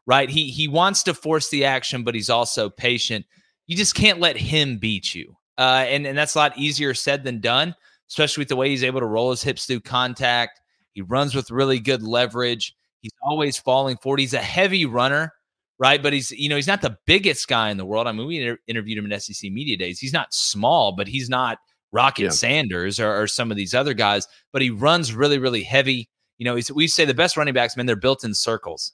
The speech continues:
Speaker 1: It's like Michael Dyer. You know, it's, it's, they're not, they're not super, you know, uh,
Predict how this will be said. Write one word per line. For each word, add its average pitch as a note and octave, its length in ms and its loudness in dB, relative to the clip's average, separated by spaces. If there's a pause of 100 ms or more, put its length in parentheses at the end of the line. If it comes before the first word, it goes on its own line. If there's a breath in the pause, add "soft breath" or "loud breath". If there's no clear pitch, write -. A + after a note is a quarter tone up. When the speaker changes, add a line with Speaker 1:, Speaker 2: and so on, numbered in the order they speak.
Speaker 1:
It's - 80 -8
like B2+ 140 0
Michael B2+ 260 0
Dyer. G2 380 -2 (120)
You G2 120 -6
know, G2+ 140 -2
it's, G#2 220 -4
it's, F#2+ 240 -6
they're G#2+ 140 -2
not, A2+ 280 2 (300 soft breath)
they're A#2+ 100 -4
not B2+ 180 0
super, C3 560 2 (320)
you A#2 100 -2
know, G#2+ 200 0
uh, G#2 160 0